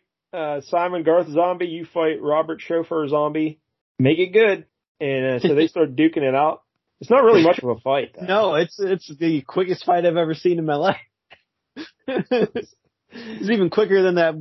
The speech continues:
Speaker 2: fight where Shane McMahon, like, blew out his, uh, ankle or whatever that one was. <laughs>
Speaker 1: <laughs> Yeah, was it his quad like his dad? I don't know. I can't remember. But anyway, uh,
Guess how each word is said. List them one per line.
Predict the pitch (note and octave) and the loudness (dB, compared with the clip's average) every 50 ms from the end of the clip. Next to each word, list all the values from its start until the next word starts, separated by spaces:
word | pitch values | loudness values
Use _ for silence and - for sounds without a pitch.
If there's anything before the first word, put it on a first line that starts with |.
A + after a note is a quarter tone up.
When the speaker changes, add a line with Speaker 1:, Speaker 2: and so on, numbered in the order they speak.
| D3 C#3+ _ _ | -14 -18 _ _
Speaker 2:
fight | F#3+ F3 F#3 F3+ | -2 0 0 0
where | E3+ D#3+ | -2 -4
Shane | - - F#3+ F3+ F3 E3+ | -4 -4 -4 -2 -2 -2
McMahon, | E3 D3+ D3 E3 E3+ F3 F3+ F3 | -4 -4 -2 -2 -2 0 -2 -2
like, | D#3 C#3 B2 A2 | -2 -4 -4 -4
blew | C3 D#3+ D#3+ D#3+ | -2 0 2 4
out | D#3 D#3 D#3 D3+ | 4 4 2 2
his, | D3+ C#3+ C3 | 0 -2 0
uh, | C3 C3+ C3 B2+ C3 B2+ | 0 2 2 2 0 0
ankle | D3 E3 G3+ G#3 - A3 G#3+ | 0 0 -2 0 0 0 0
or | A3 | 0
whatever | A3+ - G#2+ A2 A2 | -2 -2 -2 -4 -6
that | A2+ A2+ A2 A2 | -6 -6 -6 -8
one | A2 A2 A2 A2+ - _ - _ _ _ _ _ _ _ _ _ - - - - - - _ _ - | -8 -10 -12 -12 -14 _ -20 _ _ _ _ _ _ _ _ _ -14 -14 -14 -14 -18 -20 _ _ -2
was. | G3 - G#3 F#3 D#3+ A3 G3+ F#3+ A3+ G#3 F3 - - - | 0 0 0 0 2 0 0 2 0 0 0 0 -2 -4
<laughs> | |
Speaker 1:
<laughs> | _ _ _ _ _ _ _ _ _ - - - | _ _ _ _ _ _ _ _ _ -20 -16 -12
Yeah, | - C3 C3 B2 - D3+ C#3 D3 | -10 -10 -6 -4 -4 -6 -6 -6
was | - E3 D#3 E3 F#3 | -8 -10 -10 -8 -8
it | G#3+ | -8
his | A3 F#3 D3+ | -8 -10 -14
quad | _ - D#3+ E3 F3+ G#3+ G3 | _ -8 -6 -4 -4 -4 -4
like | D3+ C#3+ D3+ | -6 -8 -6
his | D3 C3+ C#3 | -8 -8 -6
dad? | D3+ D#3+ D#3 | -6 -6 -6
I | C#3+ A#2+ | -6 -6
don't | A#2+ B2 A#2 | -8 -8 -10
know. | |
I | A2 | -10
can't | G#2+ - C3+ A#2+ | -8 -8 -6 -4
remember. | A2+ G#2+ G#2 - - - F#3+ E3 - - E3 D3 - | -4 -4 -4 -6 -8 -8 -10 -12 -12 -12 -18 -12 -2
But | - E3 | 0 2
anyway, | F#3 G#3+ F#3+ E3+ D#3+ D#3 D#3+ D#3+ | 2 4 4 6 6 4 4 2
uh, | - E3 E3 E3 D#3+ D#3 D#3 D#3 D3 D3 D3+ D3+ D3 C#3+ | 0 2 2 2 2 2 2 0 0 -2 -6 -10 -14 -20